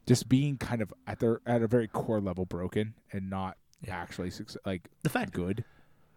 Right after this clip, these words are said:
Speaker 2: The fact that Columbia Pictures released a movie like A Safe Place is mind-blowing, period.
Speaker 1: Right.
Speaker 2: Like, <laughs> uh,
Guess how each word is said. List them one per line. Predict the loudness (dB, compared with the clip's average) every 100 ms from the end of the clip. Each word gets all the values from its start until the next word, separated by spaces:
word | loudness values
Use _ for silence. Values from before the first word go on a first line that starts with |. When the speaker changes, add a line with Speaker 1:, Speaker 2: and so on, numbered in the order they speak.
| -6 0
Speaker 2:
The | 2
fact | 8 8 6 4
that | 4
Columbia | 4 4 4 6 6 4
Pictures | 4 2 4 2 2 0 -8 _
released | 2 6 4 4
a | 4
movie | 6 6 6 4
like | 4 4 2
A |
Safe | 2 2 0 -6
Place | -8 -8 -10 -12 _ _ _ _
is | 4 4 2 -4 -6
mind-blowing, | 2 6 8 8 4 0 -2 -14 -20 -20 _ -4
period. | 2 2 2 -4 -14 -20 -20 -20 -20 0
Speaker 1:
Right. | 10 12 10
Speaker 2:
Like, | 6 0 -2 -18 -20 -20 -20 _ _ -20 -18 -6
<laughs> | -4 -4 -6 -8 8
uh, | 10 12 8